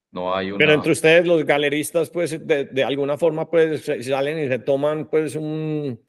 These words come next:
Speaker 2: pues, unos traguitos en, no sé, en Nueva York, en Miami, pues, sí se van conversando los precios, ¿o no?
Speaker 1: Sí, sí, a mí me
Speaker 2: Ok.
Speaker 1: llama un colega y me dice, "Ve, me están ofreciendo este cuadro, me están pidiendo tanto, ¿qué opinas?". Y yo digo, "Sí, perfecto, pues, vendí este el,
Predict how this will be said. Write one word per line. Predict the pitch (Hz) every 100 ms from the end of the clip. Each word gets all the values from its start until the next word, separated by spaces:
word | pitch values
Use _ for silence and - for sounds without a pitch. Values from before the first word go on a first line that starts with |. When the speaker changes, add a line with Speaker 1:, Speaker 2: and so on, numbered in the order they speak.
| _ _ _ _ _ -
Speaker 2:
pues, | 123
unos | 135 147
traguitos | 135 123 131 123 160 143
en, | 135 123 123 117 113
no | 113 131
sé, | 135 127
en | 117 120 123
Nueva | 117 107 98
York, | 131 147 135 135
en | 123
Miami, | 110 101 120 139 151 151 139 - -
pues, | 160
sí | -
se | 117
van | 139 147
conversando | - 131 113 123 127
los | 143 117
precios, | - 185 135 113
¿o | 113
no? | 120 85 _ _ _ _ _ _ _ _ _ _ _ _ _ _ -
Speaker 1:
Sí, | - 151 127 135 190 -
sí, | - 120 123
a |
mí | 143 123
me | 139
Speaker 2:
Ok. |
Speaker 1:
llama | 151 151
un | 143
colega | 147 143 139
y |
me | 135
dice, | 120 139 120
"Ve, | 135 160
me | 127
están | 127 139
ofreciendo | 131 120 120
este | 135 143
cuadro, | 147 143
me | 131
están | 117
pidiendo | - 127 135
tanto, | 135 135 127
¿qué | -
opinas?". | 113 127 131 117 104
Y |
yo | 98
digo, | 101 104
"Sí, | - 95
perfecto, | 98 - 92 90 113
pues, | 110 104 - - _ _ _
vendí | 98 95 92
este | 98 104 - 107
el, | 107 104